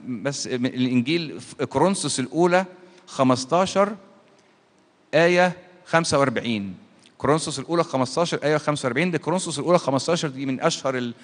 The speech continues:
أو من أجمل الإصحاحات، آه، في العهد الجديد كله. كان الآباء الكنيسة ال-، الأوائل كانوا بيسموها يعني الكريد، قانون الإيمان ال-، ال-، ال-، ال-، الأول يعني.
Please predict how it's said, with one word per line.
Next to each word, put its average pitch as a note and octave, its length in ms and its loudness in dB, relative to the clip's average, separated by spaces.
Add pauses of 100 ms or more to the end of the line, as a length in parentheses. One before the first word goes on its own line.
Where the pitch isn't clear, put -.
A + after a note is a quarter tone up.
(260)
أو A#2 60 0
من B2+ 220 -2
أجمل D3 320 0
الإصحاحات، C3 680 2 (720)
آه، B2+ 180 2
في G#2+ 100 -2
العهد C#3 300 4
الجديد B2 340 -4
كله. G3 360 2 (580)
كان C#3+ 140 2
الآباء C3+ 720 0
الكنيسة C#3 440 -2
ال-، B2 220 -4 (280)
الأوائل B2 520 2
كانوا D3+ 200 0
بيسموها C3+ 580 -2
يعني B2+ 340 -2 (800)
الكريد، E3 460 -8 (1160)
قانون D3 320 4
الإيمان D#3 460 -2
ال-، C3 340 -4
ال-، A#2+ 100 -6 (260)
ال-، A2+ 500 -6 (100)
ال-، A2+ 220 -4 (580)
الأول A#2 320 6
يعني. G2+ 240 -4